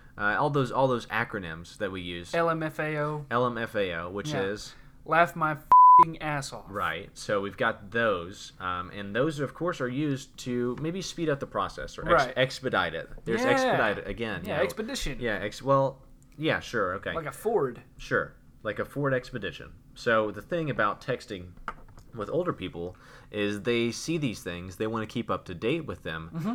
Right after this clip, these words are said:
Speaker 1: but they just have a little bit of trouble understanding.
Speaker 2: Yeah.
Speaker 1: Uh, so they might, might think that R O F L means something else, or they might
Speaker 2: Right.
Speaker 1: think that L M F A O means something else, and they use it thinking, "Oh, this is just a texting lingo, I'll just throw it in there."
Speaker 2: Right.
Speaker 1: Uh, and then,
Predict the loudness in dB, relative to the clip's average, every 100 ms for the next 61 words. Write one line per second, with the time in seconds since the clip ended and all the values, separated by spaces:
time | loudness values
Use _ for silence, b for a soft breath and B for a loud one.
0 | -4 -2 0 -2 -2 -2 0 -2 -2 -2
1 | -6 -2 -2 -2 -4 -4 -6 -8 -8 -8
2 | -8 -12 -16 -10 -6 -4 0 0 2 2
3 | 4 4 4 0 -6 0 0 0 -4 -2
4 | 0 2 2 0 -2 0 0 -2 -6 -6
5 | -8 -6 -6 -6 -6 -8 -2 4 4 4
6 | -2 -6 -6 -4 -4 -4 -4 -4 -4 -2
7 | -4 -6 -10 -10 -10 -10 -10 -10 -10 -8
8 | -6 -4 0 0 0 -4 -6 B B B
9 | -8 -6 -6 -6 -2 -2 -2 -8 -8 -10
10 | -6 -4 -4 -6 -8 -8 -10 -10 -8 -6
11 | -6 -8 -10 -10 -8 -8 -8 -10 -10 -14
12 | -16 -10 -10 -8 -4 -4 -4 -4 -6 -6
13 | -6 -8 -12